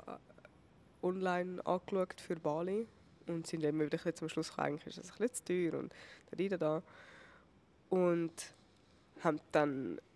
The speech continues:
etwas gesehen auf Facebook, wo wir gefunden haben, oh, das sieht eigentlich noch recht cool aus. Und es ist erst seit irgendwie ein paar Stunden online gewesen. Und dann haben wir denen geschrieben, ob es möglich wäre, das anzuschauen. Und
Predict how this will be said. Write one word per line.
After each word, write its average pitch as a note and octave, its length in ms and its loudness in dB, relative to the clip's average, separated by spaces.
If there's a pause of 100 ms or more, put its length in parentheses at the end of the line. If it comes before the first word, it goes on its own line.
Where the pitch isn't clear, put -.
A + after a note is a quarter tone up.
etwas - 340 -4
gesehen E3 520 0
auf D#3+ 140 -4
Facebook, - 720 0 (480)
wo E3+ 300 0
wir D#3 160 0
gefunden D#3+ 300 -2
haben, C#3+ 100 0
oh, E3 160 4
das D#3 180 0
sieht - 160 -4
eigentlich D3 180 -2
noch D3 180 -2
recht - 300 -6 (140)
cool G3+ 160 -2 (100)
aus. - 300 -8 (600)
Und D#3+ 240 -2
es D#3+ 140 0
ist D#3 140 -2
erst D#3 220 4
seit - 180 -2
irgendwie D3+ 240 -2
ein D3 160 0
paar D3 160 2
Stunden D3+ 600 0 (100)
online F3+ 420 -4
gewesen. G3 340 -8 (1200)
Und - 120 -14
dann D#3 160 -4
haben D#3+ 160 -2
wir D3+ 140 -2 (120)
denen D3 200 2
geschrieben, G#3 460 0
ob E3+ 220 -6
es - 140 -10
möglich D#3+ 300 -6
wäre, D3+ 180 -2
das - 300 -8
anzuschauen. G#3 680 -2 (1200)
Und F3 460 -2